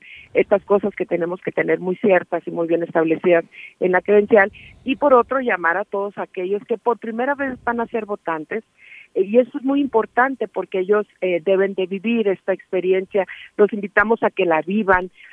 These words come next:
a que la sientan, porque pueden vivirla desde ser solamente votante, pero también participando como supervisores electorales o capacitadores electorales una vez que ya llegan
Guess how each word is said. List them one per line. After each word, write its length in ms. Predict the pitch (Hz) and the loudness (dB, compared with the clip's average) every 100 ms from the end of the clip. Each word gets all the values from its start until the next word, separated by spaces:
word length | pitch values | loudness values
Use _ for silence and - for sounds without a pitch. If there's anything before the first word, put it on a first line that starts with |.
| - | -6
a 80 | 165 | -6
que 140 | - 151 | -4 -4
la 120 | 151 | -6
sientan, 460 | - 214 214 202 202 | -2 -2 0 -2 0
porque 280 | 226 214 202 | -2 0 -4
pueden 400 | - 240 302 262 | 2 2 2 -4
vivirla 560 | 220 196 180 185 196 - - _ | -4 -4 -2 -2 -4 -6 -20 _
desde 400 | 180 190 165 170 | 0 0 0 -4
ser 200 | 214 233 | -2 -2
solamente 480 | 269 262 240 233 226 | -2 -2 -4 -2 -2
votante, 480 | 220 214 185 185 220 | -4 -8 -10 -8 -4
pero 220 | 226 214 | -2 -2
también 320 | 214 208 240 | -4 -4 -4
participando 840 | 277 - 214 190 - 175 185 196 - - - _ | -4 -6 -8 -8 -2 -2 0 -4 -6 -16 -20 _
como 240 | 196 180 | 0 2
supervisores 680 | 180 170 175 165 175 170 185 | -2 2 2 2 2 2 2
electorales 640 | 170 160 - 156 160 170 | -2 -2 0 2 2 0
o 40 | 170 | -4
capacitadores 760 | 156 160 151 160 147 147 156 | -4 -4 -6 -4 -2 0 -2
electorales 560 | 160 151 - 165 196 170 | -4 -6 0 2 2 0
una 160 | 170 165 | -2 0
vez 160 | 165 | 0
que 140 | - 165 | 0 0
ya 100 | 156 | 2
llegan 360 | 156 156 156 | 2 0 -4